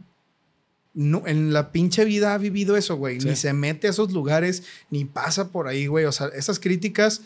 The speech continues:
Speaker 2: Sí.
Speaker 1: que creo que lo mencionaste el, el miércoles, en Cuéntamelo de nuevo. O lo mencionaste el, un día de estos, güey. Dijiste, el, "Esta clase de cosas siempre ofenden a las personas que no son parte
Speaker 2: Sí, que no son parte de
Speaker 1: de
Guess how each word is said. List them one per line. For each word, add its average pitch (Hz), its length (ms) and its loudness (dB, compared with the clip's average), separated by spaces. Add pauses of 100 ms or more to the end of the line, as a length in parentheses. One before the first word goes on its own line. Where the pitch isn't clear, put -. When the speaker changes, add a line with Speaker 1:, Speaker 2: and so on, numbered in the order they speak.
(120)
Speaker 2:
Sí. 131 200 -8
Speaker 1:
que 160 140 -2
creo 170 120 0
que 240 80 0
lo 233 120 6
mencionaste 165 720 2
el, 143 880 0 (360)
el 131 140 -2
miércoles, 170 480 2
en 151 60 -4
Cuéntamelo 160 360 0
de 139 80 0
nuevo. 190 300 -2 (840)
O 147 140 6
lo 156 340 4
mencionaste 175 480 2
el, 269 100 -4 (200)
un 190 200 4
día 220 140 6
de 202 100 8
estos, 175 220 -2
güey. 143 120 2
Dijiste, 147 640 0
el, 156 560 2
"Esta 170 280 0
clase 208 280 4
de 185 160 4
cosas 170 240 2
siempre 190 280 0
ofenden 185 360 2
a 190 40 0
las 156 140 0
personas 160 400 -4
que 147 120 -2
no 147 240 0
son 165 280 0
parte 151 400 0
Speaker 2:
Sí, 185 220 2
que 151 80 -2
no 151 80 -2
son 160 160 -2
parte 160 240 -2
de 147 280 -4
Speaker 1:
de 143 920 4